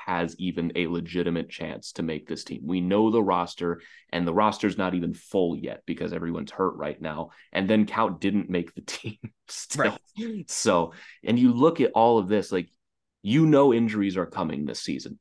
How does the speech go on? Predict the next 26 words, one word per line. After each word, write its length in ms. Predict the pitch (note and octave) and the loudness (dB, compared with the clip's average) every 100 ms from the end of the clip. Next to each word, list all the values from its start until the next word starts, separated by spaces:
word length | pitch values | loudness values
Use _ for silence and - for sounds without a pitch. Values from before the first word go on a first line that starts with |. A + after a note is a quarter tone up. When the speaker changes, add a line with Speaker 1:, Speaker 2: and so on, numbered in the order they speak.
| _ | _
Speaker 1:
It 120 | A2 A#2 | 0 2
is 200 | F#2 - | 0 -8
the 160 | G#2+ - | -16 -10
Colorado 600 | - C#3+ D3 B2 A#2+ G2+ | 0 4 4 4 2 2
Avalanche 480 | F#2+ F2+ F2 F2 | 0 -2 -2 -4
and 80 | E2 | -4
it 100 | E2+ | -4
is 120 | E2+ E2+ | -6 -6
the 180 | E2 | -6
N 80 | F2 | -4
H 260 | E2 E2+ E2 | -6 -6 -8
L. 280 | A#1+ - _ _ - | -8 -10 _ _ -2
Guys 280 | G2+ B2 A#2 | 2 4 2
are 80 | G#2+ | 0
gonna 300 | G2 G2 F2+ | 0 -2 -2
get 300 | E2+ E2+ - | -2 -2 -2
hurt 280 | F2 F2+ | -2 -2
and 120 | E2 E2 | -2 -2
guys 260 | F2+ F2 | 0 0
are 60 | E2+ | -4
gonna 240 | F2 E2+ | -2 -2
need 340 | E2+ F2 F2 - | -2 -2 -4 -6
to 100 | F2 | -8
get 280 | E2+ - | -8 -8
called 360 | - - F2 E2 | -12 -4 -2 -2
up. 240 | E2 A#2 | -2 -4